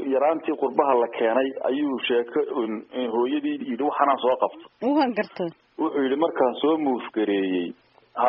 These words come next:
Speaker 1: waa markuu soo guuray.
Speaker 2: Haye.
Speaker 1: "Ciyaal baan miidgareeyey."
Speaker 2: Caruur baanu kulannay. <laughs>
Speaker 1: Ha,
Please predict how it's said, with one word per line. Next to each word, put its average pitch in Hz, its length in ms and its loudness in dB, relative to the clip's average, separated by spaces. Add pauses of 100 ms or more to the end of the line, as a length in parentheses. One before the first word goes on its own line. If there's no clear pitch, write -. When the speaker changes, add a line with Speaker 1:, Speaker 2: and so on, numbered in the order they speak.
Speaker 1:
waa 143 180 6
markuu 151 260 -2
soo 151 240 2
guuray. 196 500 -2
Speaker 2:
Haye. 247 360 2 (300)
Speaker 1:
"Ciyaal 254 420 2
baan 139 220 2
miidgareeyey." 104 720 -2 (220)
Speaker 2:
Caruur 277 280 0
baanu 247 260 2
kulannay. 190 360 -4 (360)
<laughs> - 340 -6
Speaker 1:
Ha, 147 140 6